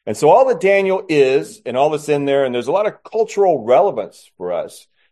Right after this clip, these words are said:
Um, you know, Daniel was, uh, about six or seven hundred years before Christ. Uh, so for us, it's a, you know, it's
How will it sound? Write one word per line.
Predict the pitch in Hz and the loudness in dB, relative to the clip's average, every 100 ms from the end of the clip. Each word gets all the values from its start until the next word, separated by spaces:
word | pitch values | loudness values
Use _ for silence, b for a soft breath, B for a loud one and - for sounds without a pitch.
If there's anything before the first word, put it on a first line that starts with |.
| _ | _
Um, | 98 104 101 104 107 | -2 0 2 0 0
you | 113 | -4
know, | |
Daniel | 104 123 147 160 | -2 -2 0 0
was, | 135 - - _ | -2 -4 -18 _
uh, | 117 110 | 0 0
about | 104 120 117 - | 2 2 2 -2
six | 147 147 | -10 -10
or | 135 | -12
seven | - 139 127 | -4 -2 -2
hundred | 143 135 117 | -4 -6 -2
years | 131 139 | 2 2
before | 117 101 127 123 | 0 -6 -4 -6
Christ. | - 131 135 160 - - _ _ _ _ | -4 0 2 0 -4 -20 _ _ _ _
Uh, | - 110 107 | 0 2 2
so | 104 - 120 | 0 -2 -4
for | - 120 | -2 0
us, | 147 151 | 2 2
it's | 127 - | -4 -6
a, | 104 90 - | -12 -12 -14
you | 101 | -4
know, | 107 | -2
it's | 98 | -2